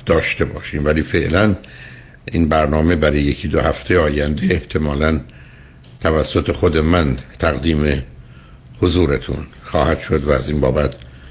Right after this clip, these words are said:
بسیار خوشحالم. یادآور می‌شم که در هشت جلسهٔ گذشته گفتگو دربارهٔ تفاوت انسان دیروز و امروز بود.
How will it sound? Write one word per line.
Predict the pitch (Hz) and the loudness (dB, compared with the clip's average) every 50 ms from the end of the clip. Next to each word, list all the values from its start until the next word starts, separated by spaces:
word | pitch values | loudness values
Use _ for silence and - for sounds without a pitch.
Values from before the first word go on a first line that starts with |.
| - - - - - - - - - - | -20 -20 -20 -20 -20 -20 -20 -14 -4 -2
بسیار | 82 - - - 82 76 - | -2 0 2 2 2 2 2
خوشحالم. | - 92 85 - - 78 69 - - - - - - - - - - - - - - - - - - - - - - - - | 0 0 -2 0 0 -2 -2 -2 -6 -12 -18 -20 -20 -20 -20 -20 -20 -20 -20 -20 -20 -20 -20 -20 -20 -20 -20 -20 -16 -12 -6
یادآور | - - 82 95 101 95 101 104 104 117 127 131 | -2 0 2 4 4 6 4 6 6 6 6 6
می‌شم | 131 131 127 107 - - 117 107 107 107 | 6 6 6 4 2 2 2 2 2 2
که | 95 - - - 98 95 92 95 92 87 69 62 - - - - - - - - 120 104 | 0 -2 0 2 2 4 4 4 2 0 -2 -8 -12 -16 -18 -18 -20 -20 -20 -18 -12 -4
در | 85 85 80 73 73 73 76 - - - - - | -2 -2 -2 -2 -4 -6 -10 -14 -18 -20 -20 -12
هشت | - - 87 80 - - - | -4 -2 -2 -2 -2 -4 -4
جلسهٔ | - 85 80 80 76 - - - 113 120 110 | -4 -2 -2 -2 -2 -2 0 0 2 2 0
گذشته | 95 90 82 78 - 78 76 - - - 87 90 87 80 - - - - - - - - - - - - - - - - - - 85 80 76 - | 0 -4 -4 -2 -2 -2 -2 -4 -4 0 0 2 2 0 -2 -8 -18 -20 -20 -20 -20 -20 -20 -20 -20 -20 -20 -20 -20 -14 -8 -6 -6 -6 -2 -2
گفتگو | - 90 - - 110 92 101 120 127 | -2 -2 0 -2 0 2 4 4 4
دربارهٔ | 110 104 90 87 82 82 76 69 67 67 - 87 85 80 - 90 95 101 101 101 101 95 95 95 92 92 - - - - - | 4 4 4 2 2 0 -2 -4 -4 -2 0 2 2 4 4 2 2 2 2 4 4 4 4 4 2 0 -4 -12 -20 -6 -4
تفاوت | 101 92 - - 90 85 85 101 107 104 - | -2 0 2 2 2 2 2 0 -2 -2 -2
انسان | 101 87 82 78 76 - - 82 82 85 85 82 | -2 -2 0 -2 -4 -4 -2 -2 0 0 0 0
دیروز | 76 76 78 71 65 76 82 78 - - 73 | -2 -2 -2 -2 0 -2 -2 -2 -4 -4 -4
و | |
امروز | 71 71 71 69 87 98 104 92 87 | -4 -2 0 2 2 2 2 2 0
بود. | 92 90 85 80 - - | 0 0 0 0 -4 -10